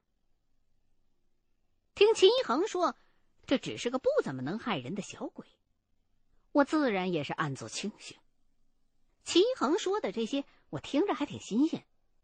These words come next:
就让他多讲一些。秦一恒一看小姑娘现在已无大碍，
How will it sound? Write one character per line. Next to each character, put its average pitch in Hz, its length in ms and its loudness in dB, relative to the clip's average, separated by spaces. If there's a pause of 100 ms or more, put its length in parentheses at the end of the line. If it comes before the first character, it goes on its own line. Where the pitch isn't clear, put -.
(240)
就 311 80 0
让 320 160 4
他 311 60 4
多 415 180 2
讲 - 140 -8 (100)
一 - 100 -8
些。 - 160 -12 (1500)
秦 339 160 4
一 466 140 4
恒 392 160 2
一 403 100 2
看 359 180 2
小 190 140 0
姑 233 160 -2
娘 320 140 2
现 320 140 0
在 285 120 2
已 160 160 -4
无 175 160 -4
大 277 100 0 (160)
碍， 269 160 -6